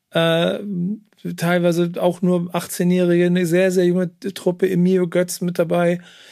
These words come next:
so, der auch, äh, in die M L B wechseln wird.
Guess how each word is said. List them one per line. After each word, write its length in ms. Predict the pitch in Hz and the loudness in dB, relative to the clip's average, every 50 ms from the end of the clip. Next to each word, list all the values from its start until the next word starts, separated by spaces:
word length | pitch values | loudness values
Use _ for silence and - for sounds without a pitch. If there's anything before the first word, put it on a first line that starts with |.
| - - _ _ | -20 -20 _ _
so, 380 | - - - 175 175 170 185 | -10 -4 0 2 2 4 2
der 360 | 175 175 170 170 165 165 175 | 2 2 2 2 2 0 0
auch, 280 | 175 170 165 - - - | 0 -2 -2 -4 -6 -6
äh, 280 | 180 165 160 165 180 180 | -4 -2 -2 -2 -2 -2
in 80 | 165 | -2
die 80 | 170 185 | 0 0
M 140 | 175 170 175 | 2 2 0
L 80 | 165 | 0
B 320 | 156 175 180 185 185 196 - | 2 0 0 0 0 -2 -4
wechseln 480 | 190 165 170 170 170 - - 175 170 165 | -4 -4 -2 -2 -2 -2 -2 -2 0 0
wird. 240 | 175 180 180 - | 0 0 -2 -4